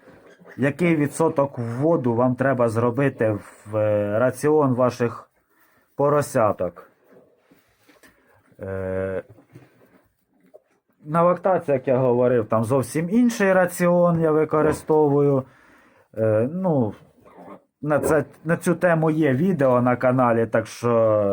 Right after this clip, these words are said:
я думаю, щас не будемо на цьому зупинятися. Е, соя, так, е, соєва макуха, вона є з білкових груп, найбільш, е,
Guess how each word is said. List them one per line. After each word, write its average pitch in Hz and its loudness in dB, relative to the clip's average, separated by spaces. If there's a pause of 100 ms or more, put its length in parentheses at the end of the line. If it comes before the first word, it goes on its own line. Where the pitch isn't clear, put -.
(140)
я 104 -6
думаю, 104 -6
щас 110 -4
не 131 0
будемо 117 -2
на 107 -2
цьому 113 -2
зупинятися. 123 -4 (1500)
Е, 110 -2 (100)
соя, 214 0 (180)
так, 127 -2
е, 104 -6
соєва 151 0
макуха, 160 -2
вона 135 0
є 123 0
з 110 -10
білкових 131 -2
груп, 196 -2
найбільш, 143 -4
е, 110 -8